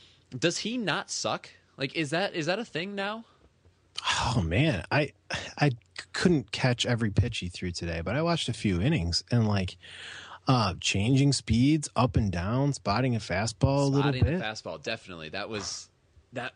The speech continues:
Speaker 1: that was, I mean, not, not that it all comes down to location, 'cause he w-, his velocity was down previous,
Speaker 2: Yep.
Speaker 1: but,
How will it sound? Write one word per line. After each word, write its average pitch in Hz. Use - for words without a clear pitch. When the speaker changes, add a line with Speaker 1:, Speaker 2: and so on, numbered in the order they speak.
Speaker 1:
that 139
was, 190
I 147
mean, 147
not, -
not 214
that 185
it 160
all 127
comes 113
down 104
to 90
location, 82
'cause 135
he 202
w-, 175
his 180
velocity 143
was 104
down 82
previous, 95
Speaker 2:
Yep. -
Speaker 1:
but, 120